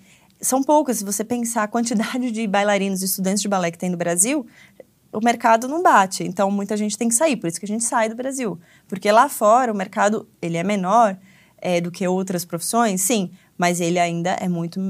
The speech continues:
muito maior. Na Europa, você tem, é, não é carteira assinada, mas é como se fosse, é, os mesmos bef-, benefícios de carteira assinada. Você tem uma vida,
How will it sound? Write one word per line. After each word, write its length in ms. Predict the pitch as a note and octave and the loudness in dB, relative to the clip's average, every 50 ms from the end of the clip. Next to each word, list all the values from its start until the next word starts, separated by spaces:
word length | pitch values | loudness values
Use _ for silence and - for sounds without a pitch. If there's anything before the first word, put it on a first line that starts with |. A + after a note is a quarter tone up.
| F#3 F#3+ | -4 -2
muito 400 | F#3 F3 F3 F3+ F#3 F#3+ - G#3+ | 0 0 2 0 -2 -2 -2 -2
maior. 360 | G3+ A3 A3+ G3+ F3 E3 E3+ E3 - | 0 0 2 2 0 0 -2 -6 -4
Na 100 | - F3 | -2 0
Europa, 420 | F3 E3+ E3+ F3 F#3 A#3 A#3+ A#3+ F#3+ | 0 2 4 6 6 6 4 4 -2
você 280 | F3+ F3 E3+ - F3 | -8 -6 -8 -8 -8
tem, 440 | - - F3 F3 G3 B3 D4+ E4 C4+ - - _ _ _ _ _ _ _ _ _ _ _ _ - _ | -6 -4 -4 -2 -2 -2 -2 -4 -6 -8 -14 _ _ _ _ _ _ _ _ _ _ _ _ -8 _
é, 440 | - F3+ F3 F3 E3+ D#3 - - - _ _ _ _ _ _ _ _ _ _ | 0 4 4 4 4 4 0 -2 -8 _ _ _ _ _ _ _ _ _ _
não 180 | F#3+ F#3+ G3 G#3 | 0 2 4 6
é 120 | A3 A#3 | 6 6
carteira 340 | A#3 A3 F#3+ G3 G#3+ G3 F#3+ | 4 2 2 2 2 2 4
assinada, 380 | F#3 - G3+ A3 A#3+ A#3+ A3 | 2 2 4 4 4 4 4
mas 160 | G#3 G3 F#3 F#3+ | 2 2 0 -2
é 40 | |
como 200 | F#3+ - A#3+ B3+ | 0 0 0 2
se 100 | B3 - B3 | 2 2 0
fosse, 600 | - - A3+ A3 A3+ A3 - - C4 C4 B3 - - | 2 4 4 4 6 6 4 4 4 2 2 2 2
é, 240 | - G3+ G#3 G#3 | 4 4 4 4
os 160 | G#3+ A3+ G#3+ G#3 | 2 0 0 0
mesmos 300 | G#3+ A3 A3 A3 A3 A3+ | 0 0 -2 -2 -4 -4
bef-, 260 | A#3+ A#3+ A#3 - - - | -4 -6 -6 -8 -12 -10
benefícios 640 | G3+ F#3 G#3+ A3+ B3+ B3 - D#4 C#4 B3 A#3 G3 F3+ | -4 -2 -2 -2 -2 -2 -2 0 0 0 -2 -4 -6
de 60 | F3 | -6
carteira 300 | F#3 F3 - - F#3 G#3 | -6 -8 -6 -6 -4 -2
assinada. 460 | - - D4 D#4+ D4+ B3+ G#3+ F#3+ E3 | 0 0 0 0 0 0 0 0 -2
Você 200 | D#3 - - D#3+ | -4 -6 -8 -8
tem 180 | D#3 - D#3+ D#3 | -6 -8 -8 -6
uma 160 | E3+ F3+ F#3+ | -4 -4 -4
vida, 400 | F#3+ F#3 F#3 F3+ F3+ G#3 A#3+ C#4 | -4 -4 -4 -2 -2 -4 -4 -6